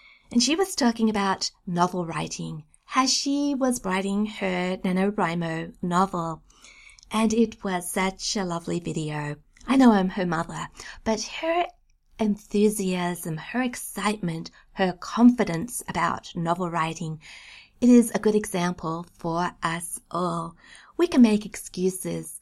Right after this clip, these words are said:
We're not writers, or we don't know what to write about, or we haven't got time,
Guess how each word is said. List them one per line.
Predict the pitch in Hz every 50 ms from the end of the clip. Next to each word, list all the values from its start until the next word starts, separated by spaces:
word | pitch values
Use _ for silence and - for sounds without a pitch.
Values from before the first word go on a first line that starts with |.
| _ _ _
We're | - 233 247
not | 254 240 247 -
writers, | 175 160 160 170 170 170 156 156 156 165 - - - -
or | 156
we | 156 170
don't | 175 208 202
know | 190 185 185
what | 180 196 196
to | 208 196
write | - 180 180 185 175
about, | 175 - 180 180 175 175 175 180 175 180
or | 151
we | 156 156
haven't | - - - - 190 185
got | - 196 190 - - _ -
time, | - - - 185 185 185 185 185 185 190 190 190 190